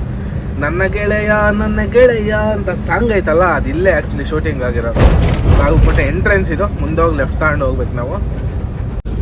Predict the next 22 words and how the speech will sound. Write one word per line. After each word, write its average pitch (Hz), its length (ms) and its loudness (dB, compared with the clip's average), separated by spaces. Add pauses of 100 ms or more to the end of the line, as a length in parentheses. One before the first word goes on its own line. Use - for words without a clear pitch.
(220)
ಬೇಗ 151 260 2 (180)
ಖಾಲಿ 143 260 2
ಮಾಡಿ 143 320 0
ಹೋಗಿ 131 240 0
ಸ್ನಾನ 135 340 0
ಗಿನ 135 220 0
ಮಾಡಿ 123 220 -2
ಫ್ರೆಶ್ - 380 -2
ಆಗೋಣ 123 320 0
ಅಂದ್ರೆ 117 340 -2
ಇದೊಂದು 123 320 0
ರೋಸು 147 300 0
ಗುರು. 135 260 -2
ಇಲ್ಲಿ 127 220 -2
ಬಂದ್ರೆ 165 280 0
ಮೂರನೇ 170 420 0
ಸ್ಕೂಲು, 160 560 -2 (600)
ಇದು - 120 -2
ಬಂದು 151 280 0
actually 160 400 0
ಗರ್ಲ್ಸ್ 156 280 0
ಹೈಸ್ಕೂಲು. - 800 -2